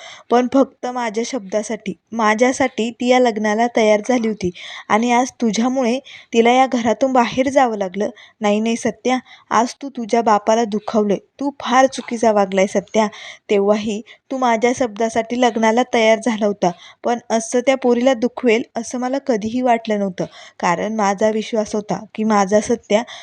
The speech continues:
खरंच मीराला खूप जीव लावेल, तिच्याशी कायम नेहमी चांगला वागेल, म्हणून तर मी तिचा हात तुझ्या हातात दिला ना, लगेच सोपवला तुझ्या हातात. आणि तू काय केलं? तू असं तिचं मन दुखावून तिला घराबाहेर काढलं? नाही, नाही सत्या, आज तू फार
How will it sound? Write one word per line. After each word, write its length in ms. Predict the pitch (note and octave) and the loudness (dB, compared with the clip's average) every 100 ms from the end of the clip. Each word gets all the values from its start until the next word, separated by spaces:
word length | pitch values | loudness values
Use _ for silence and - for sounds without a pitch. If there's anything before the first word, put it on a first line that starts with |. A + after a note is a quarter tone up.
| - | -8
खरंच 320 | - A#3+ A3 G#3+ | 0 4 2 0
मीराला 400 | A#3 A#3 A#3 C4 - | 0 4 4 2 0
खूप 200 | C4 A#3 G#3+ | -2 -2 -2
जीव 180 | A#3+ | -2
लावेल, 340 | A3 G3+ F#3 F3+ - - - | 2 2 2 -4 -12 -20 -8
तिच्याशी 500 | G#3+ G#3 G#3+ - G#3 - | -4 0 -2 -2 -8 0
कायम 340 | A3+ G#3+ A#3 A#3 | 0 0 -2 -4
नेहमी 340 | B3 A3+ A#3+ - | -2 -4 -6 0
चांगला 420 | A#3 G#3 G#3+ A3 | 0 2 0 0
वागेल, 300 | A3 F3+ E3+ - - _ A3+ | -2 -4 -8 -10 -20 _ -8
म्हणून 240 | A3+ C4 D4 | -6 -4 2
तर 120 | C#4+ | 2
मी 120 | C4+ B3 - | 2 -10 -10
तिचा 240 | A3 - B3 | -4 -2 0
हात 120 | A#3+ - | -2 -2
तुझ्या 220 | A3 A#3+ | -2 0
हातात 260 | A#3 - A3 | -2 -2 0
दिला 260 | A3+ G#3 | 0 0
ना, 140 | F#3+ G3 - - - | 0 -4 -6 -20 -6
लगेच 340 | A3 A3 C4 C4+ | 0 2 2 2
सोपवला 420 | D4 B3 A#3 G#3+ G#3 | 2 4 4 4 2
तुझ्या 300 | G#3 F#3 G#3 | -2 -4 -4
हातात. 300 | G3+ E3+ D#3+ - - - | -4 -6 -6 -12 -20 -4
आणि 200 | G3+ B3 - | 0 0 0
तू 80 | C#4 | 0
काय 220 | C#4+ C4+ | 2 0
केलं? 360 | C4 G#3 G3+ G#3 _ _ C4 | 0 0 0 -2 _ _ 2
तू 80 | |
असं 240 | B3 B3+ C#4 B3+ | 2 4 0 0
तिचं 240 | A#3 C4 | 0 0
मन 260 | A#3+ B3+ A#3+ | 2 0 0
दुखावून 440 | A#3 - G#3 A#3+ | -2 0 0 0
तिला 240 | A#3+ A#3 | 0 0
घराबाहेर 580 | A#3+ A3 A#3 B3 C#4+ D4+ - | 0 0 0 2 2 2 4
काढलं? 320 | C4 C4 C#4+ G#3+ - - - | 2 4 -2 -2 -16 -20 -8
नाही, 180 | F#3+ F#3+ | -6 -4
नाही 220 | F#3+ F#3 A3 | -8 -8 -6
सत्या, 400 | G#3 G#3 A#3+ A#3 | -6 -2 0 2
आज 280 | - A3 - - | 2 0 -2 -14
तू 60 | A#3 - | -18 -10
फार 240 | A#3 | -4